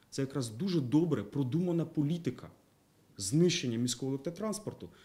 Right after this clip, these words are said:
на догоду приватним перевізникам і їхньому лобі у Дніпропетровській міській раді. І тільки протягом останнього року,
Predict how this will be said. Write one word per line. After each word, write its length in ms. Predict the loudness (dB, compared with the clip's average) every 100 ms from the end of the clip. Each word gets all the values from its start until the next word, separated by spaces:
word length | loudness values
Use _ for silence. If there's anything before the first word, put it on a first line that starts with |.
| -16 0
на 200 | 2 6
догоду 420 | 6 6 4 2
приватним 680 | 2 6 6 6 2 -2 -4
перевізникам 760 | -2 0 0 0 0 -2 -4 -14 -16 -20 _ _ -2
і 180 | -2 0
їхньому 720 | 0 0 0 2 2 2 2
лобі 300 | 0 0 -4 -4
у 100 | -2
Дніпропетровській 680 | -2 -4 -8 -6 -8 -8
міській 260 | -12 -12 -16
раді. 220 | -16 -20 _ _ _ -20 -12
І 60 | -2
тільки 340 | 2 4 2
протягом 540 | 2 2 4 2 0 0
останнього 640 | 0 0 0 0 2 4 6
року, 540 | 8 6 6 0 -4